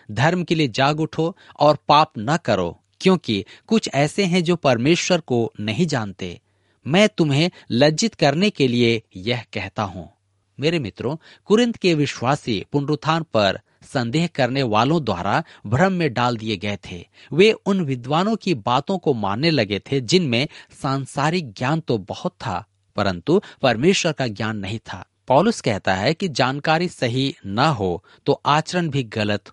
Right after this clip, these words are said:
हो जाता है। पौलुस उन्हें आदेश देता है कि वे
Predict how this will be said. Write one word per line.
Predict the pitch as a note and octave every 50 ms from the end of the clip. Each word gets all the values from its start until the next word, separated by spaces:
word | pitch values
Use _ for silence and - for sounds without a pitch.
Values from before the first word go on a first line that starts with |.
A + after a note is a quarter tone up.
| _ - -
हो | G#2+ G2+
जाता | - G2 F2+ - - B2+
है। | B2 - - - - _ _ _ _ _ _ _
पौलुस | - G3+ G#3+ A#3 C4 B3 - -
उन्हें | C#3+ A#2 G#2+ A#2+ D3+ F3 - _ _ - - -
आदेश | B2 B2 A#2+ A#2 B2 C#3+ D#3+ D#3+ - _
देता | - G2+ F2 - - F#2
है | F2 A2+ C3+ E3 F#3+ - _ - _ _ -
कि | E3 D3+
वे | C#3+ E3 F3+ E3 A#2+ G2 -